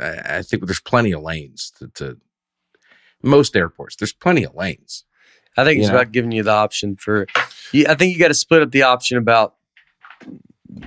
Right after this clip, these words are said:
Speaker 2: you know, like, the people that are flying, and they're not,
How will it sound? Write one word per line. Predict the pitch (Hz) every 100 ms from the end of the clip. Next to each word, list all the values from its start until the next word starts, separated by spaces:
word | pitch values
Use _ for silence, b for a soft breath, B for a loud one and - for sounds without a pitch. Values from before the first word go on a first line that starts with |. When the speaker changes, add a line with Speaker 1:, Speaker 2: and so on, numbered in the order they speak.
| -
Speaker 2:
you | - - - - 50 - 135 135
know, | 123 110
like, | 107 120 101
the | 131
people | 143 143 135
that | 131
are | 123
flying, | - 123 120 120 117 113
and |
they're | 135 151
not, | 139